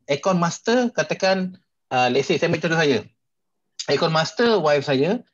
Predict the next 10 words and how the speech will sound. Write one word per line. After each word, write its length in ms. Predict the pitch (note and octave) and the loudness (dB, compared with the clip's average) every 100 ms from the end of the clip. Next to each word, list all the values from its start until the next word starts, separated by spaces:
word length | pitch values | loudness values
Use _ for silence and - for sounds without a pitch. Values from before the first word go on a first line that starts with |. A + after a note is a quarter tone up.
| _ _ _ | _ _ _
Account 320 | C#3+ F3 F3 | -4 -2 0
follower, 480 | F3 F3 G#3 A3+ G#3 | 2 2 2 2 0
saya. 320 | D3 B2+ F2 - _ _ _ _ _ _ _ | 0 0 -2 -12 _ _ _ _ _ _ _
Duit, 480 | A#2 D3+ A#3+ C4+ - _ C#3 | -4 0 0 -2 -8 _ -4
dua-dua 320 | D#3+ G#3 A3 | 0 2 2
saya 240 | G3 D#3 | 2 -2
punya, 320 | D#3+ F#3+ C4 C4+ _ - | 0 2 2 -2 _ -4
saya 320 | C4+ C4 C3+ | 0 2 2
yang 80 | A#2 | -2
trade. 240 | - - | -6 -10